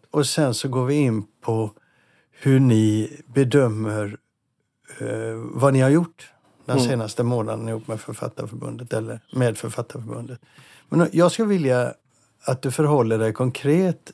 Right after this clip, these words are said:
Speaker 1: till de sakerna som Författarförbundet pratar om här. Och då tänker jag på rapporter som har, de har fått från medlemmar som rör oskäliga avtal, avtalsbrott, problem med utbyten av royalty-redovisningar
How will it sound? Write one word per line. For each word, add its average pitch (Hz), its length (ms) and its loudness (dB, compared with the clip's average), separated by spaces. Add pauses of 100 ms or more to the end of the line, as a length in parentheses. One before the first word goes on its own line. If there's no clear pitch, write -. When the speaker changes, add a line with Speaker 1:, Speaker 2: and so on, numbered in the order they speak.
(100)
Speaker 1:
till 131 340 0
de 113 340 2 (840)
sakerna 110 640 0
som 107 180 -8
Författarförbundet 113 1000 -4 (1040)
pratar 135 360 2
om 143 120 0
här. 120 180 2
Och 127 80 -2
då 143 100 4
tänker 147 480 0
jag 135 280 2
på 113 400 -4 (180)
rapporter 151 760 0
som 147 240 0
har, 170 120 2
de 160 120 -2
har 170 80 2
fått 135 280 -4
från 127 160 -2
medlemmar 113 400 -2
som 123 200 -4
rör 120 200 2 (240)
oskäliga 123 580 2
avtal, 110 560 -2
avtalsbrott, 117 800 -2
problem 127 360 0
med 123 100 2
utbyten 113 480 -2
av 117 120 -2
royalty-redovisningar 117 1500 -2